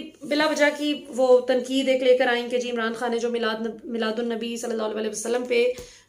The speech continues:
अ, जो तकरीर की है उसमें उन्होंने अपना जिक्र ज़्यादा किया, हालांकि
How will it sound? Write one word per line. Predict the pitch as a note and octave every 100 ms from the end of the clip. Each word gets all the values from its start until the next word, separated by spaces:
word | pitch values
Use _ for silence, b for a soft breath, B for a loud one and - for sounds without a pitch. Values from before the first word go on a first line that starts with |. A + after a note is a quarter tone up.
| -
अ, | A3+ A3 A3
जो | G#3+ F3+ A3+
तकरीर | A3+ A3 A#3+ D4
की | C#4+ C4+
है | C4 A#3+
उसमें | A#3+ B3+ B3
उन्होंने | A#3+ B3
अपना | B3+ C#4 C#4
जिक्र | A#3+ A#3+
ज़्यादा | A3+ G#3+ A#3
किया, | - A3+ A3+
हालांकि | A3 A3 A3 A#3 A3